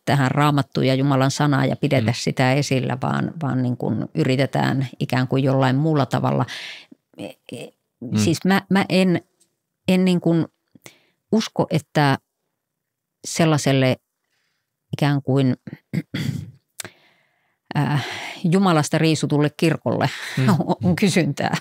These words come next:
Speaker 3: Niin.
Speaker 2: Mm.
Speaker 1: edes suomalaisessa
Speaker 2: Mm.
Speaker 1: yhteiskunnassa.
Speaker 2: Mm.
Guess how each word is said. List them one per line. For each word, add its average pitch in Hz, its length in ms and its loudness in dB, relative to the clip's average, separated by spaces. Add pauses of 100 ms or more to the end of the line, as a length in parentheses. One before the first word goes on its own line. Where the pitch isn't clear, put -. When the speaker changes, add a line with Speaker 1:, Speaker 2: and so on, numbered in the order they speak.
(140)
Speaker 3:
Niin. 101 220 0 (380)
Speaker 2:
Mm. 117 100 0
Speaker 1:
edes - 440 0
suomalaisessa 147 760 -2
Speaker 2:
Mm. 98 80 0
Speaker 1:
yhteiskunnassa. - 840 -6 (1400)
Speaker 2:
Mm. 120 200 -2